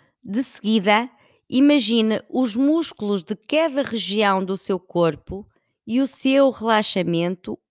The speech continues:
um por um, desde os pés até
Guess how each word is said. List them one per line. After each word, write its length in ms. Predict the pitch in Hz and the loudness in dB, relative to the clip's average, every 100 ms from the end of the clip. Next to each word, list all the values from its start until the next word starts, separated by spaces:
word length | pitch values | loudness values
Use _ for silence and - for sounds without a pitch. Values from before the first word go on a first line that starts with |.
| - | 0
um 240 | 294 294 | 0 0
por 360 | - - 240 180 | -4 -2 0 2
um, 320 | 156 147 139 _ _ _ | 2 0 -4 _ _ _
desde 420 | 180 185 233 214 247 | -4 2 4 2 -2
os 200 | 294 - | -6 -4
pés 580 | 226 220 220 220 - - _ _ - | 0 0 0 -4 -10 -16 _ _ -4
até 560 | 202 202 - 196 190 | -4 -2 -2 -2 -2